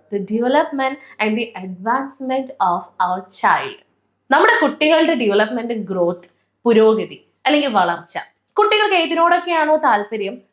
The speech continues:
അതിന് കൂടുതൽ ഇൻവെസ്റ്റ് ചെയ്യാനുള്ള സമയം കൊടുക്കുകയാണ്. അവർക്ക് ഒരു ദിവസം മൊത്തം കളിക്കാനാണ് ഇഷ്ടമെങ്കിൽ കളിക്കുന്നു, ല്ലേ? അവർക്ക് കൂടുതലായിട്ട് എന്താണ് ഒരു പെർട്ടിക്കുലർ സബ്ജക്റ്റിനോട്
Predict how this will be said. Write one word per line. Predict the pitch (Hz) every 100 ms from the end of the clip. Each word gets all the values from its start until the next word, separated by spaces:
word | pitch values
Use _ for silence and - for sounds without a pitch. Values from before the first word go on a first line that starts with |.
| _ -
അതിന് | 311 302 466 523 -
കൂടുതൽ | 311 320 330 339
ഇൻവെസ്റ്റ് | 262 254 302 -
ചെയ്യാനുള്ള | 320 226 190 180 170 226 - -
സമയം | - 294 277 269 269
കൊടുക്കുകയാണ്. | 202 185 240 170 156 _ -
അവർക്ക് | 359 403 403
ഒരു | 381
ദിവസം | 381 349 349 359 311
മൊത്തം | 285 _ - 370 - - _ _ _ _ _ _
കളിക്കാനാണ് | 247 254 240 294 294 247 254
ഇഷ്ടമെങ്കിൽ | - - 240 226 247 415 - _ -
കളിക്കുന്നു, | 370 381 339 220 160 - _ 349
ല്ലേ? | 359 202 - -
അവർക്ക് | 370 - 427 427
കൂടുതലായിട്ട് | 349 359 370 339 330 339 359 359 349 349 349 285
എന്താണ് | 302 311 302 302
ഒരു | 302
പെർട്ടിക്കുലർ | 285 294 - 302 302 294 - -
സബ്ജക്റ്റിനോട് | 294 254 226 302 302 294